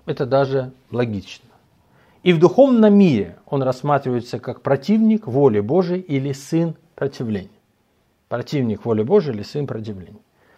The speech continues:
И дальше написано: «Между которыми», между противниками воли Божией,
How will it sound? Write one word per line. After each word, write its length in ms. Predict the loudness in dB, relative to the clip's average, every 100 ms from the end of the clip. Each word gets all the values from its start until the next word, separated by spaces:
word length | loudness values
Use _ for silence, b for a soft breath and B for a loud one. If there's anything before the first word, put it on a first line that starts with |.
| b b b
И 60 | 2
дальше 340 | 4 4 4
написано: 640 | 4 4 2 0 -12 -20 _ _ _ _ _ _ _ _ _ _ _ _ _
«Между 640 | 0 4 6 6 6 4
которыми», 1040 | 4 4 2 4 8 8 8 6 2 -4 -12 _ _ _
между 260 | -8 -4 -2
противниками 680 | -2 -4 -4 -4 -2 0 0
воли 260 | 2 0
Божией, 360 | 0 -2 -2